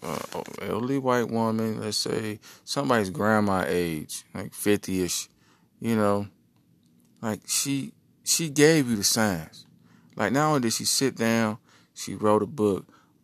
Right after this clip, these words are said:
author of the romance novel, The Wrong Husband. And in your goofy self, you probably sitting there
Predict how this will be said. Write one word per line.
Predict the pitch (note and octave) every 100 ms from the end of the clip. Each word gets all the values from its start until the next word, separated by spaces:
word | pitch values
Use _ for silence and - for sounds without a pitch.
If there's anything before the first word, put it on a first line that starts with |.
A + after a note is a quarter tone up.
| -
author | G#2 A2+ A2
of | G2
the | F#2+
romance | F#2 G#2+ G#2+ G2+ F#2
novel, | F#2 F#2 F#2 F2+ F#2+ - _ -
The | G2+ G2+
Wrong | G2 G2+ G2
Husband. | F#2 G#2 F#2+ D#2+ - - - -
And | F#2
in | F#2
your | F#2 A2+ A2+
goofy | A2 G#2+ F#2+
self, | F#2+ - G2 F#2+ - _
you | A#2+ C3+
probably | B2 G2
sitting | G2 A#2 G#2
there | G2+ G2 F#2+